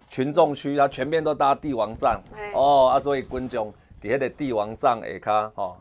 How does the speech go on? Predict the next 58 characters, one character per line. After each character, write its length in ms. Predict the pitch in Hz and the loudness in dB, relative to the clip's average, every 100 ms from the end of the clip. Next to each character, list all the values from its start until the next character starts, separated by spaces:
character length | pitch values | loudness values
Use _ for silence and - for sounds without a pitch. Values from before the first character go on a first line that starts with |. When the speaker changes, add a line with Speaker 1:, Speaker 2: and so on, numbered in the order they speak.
| - | -2
Speaker 1:
啊， 140 | 131 | -2
舞 180 | 139 151 | 0 -4
台 160 | - | 4
Speaker 2:
就 100 | 370 | 6
布 60 | 294 | 6
棚 240 | 247 240 254 | 4 -8 -2
搭 120 | 302 | -2
甲 160 | 277 285 | 0 -4
真 160 | 262 233 | -4 -4
好 220 | 254 269 | 0 0
势。 140 | 254 220 | 0 -4
Speaker 1:
嘿， 100 | 110 | 6
嘿， 600 | 143 160 165 156 151 139 | 8 10 10 8 6 4
嘿， 80 | 127 | 2
啊， 100 | 151 | 2
蛮 180 | 151 | 0
特 200 | 160 185 | 4 4
别 200 | 143 117 | 4 0
的 140 | 107 107 | 0 0
啦， 140 | 95 | 0
也 100 | 87 | -2
蛮 160 | 98 113 | -4 -2
特 160 | 147 | -2
别 160 | 110 101 | -2 -2
的 160 | 98 101 | -4 -6
一 60 | |
个， 280 | 104 101 98 | -6 -6 -6
一 80 | 107 | -10
个 140 | 107 | -14
造 220 | 98 113 | -6 -6
势 280 | 104 - 104 | -6 -12 -14
活 140 | 92 87 | -12 -10
动 140 | 196 | -8
的 80 | 415 | -6
经 40 | |
验。 80 | 381 | -6
Speaker 2:
所 80 | - | -4
以 20 | |
为 80 | 269 | -8
啥 180 | 277 381 | -4 -4
我 160 | 339 370 | 0 0
蛮 200 | 269 277 269 | 0 -2 -6
问 180 | 233 214 | -8 -6
咱 160 | 247 302 | -6 -4
的 100 | 262 | -8
德 200 | - 233 | -6 -8
瑜 100 | 214 | -4
讲 220 | 247 262 | -6 -2
哦， 80 | 226 | -4
即 160 | - - _ | -4 -12 _
便 120 | 226 208 | -6 -6
你 100 | 247 | -12
这 160 | - 262 | -6 -4
个 100 | 233 | -4
总 240 | - 277 277 | -4 -6 -4
统 200 | 285 226 | -8 -8
大 120 | 165 - | -12 -12
选， 260 | 190 214 | -6 -6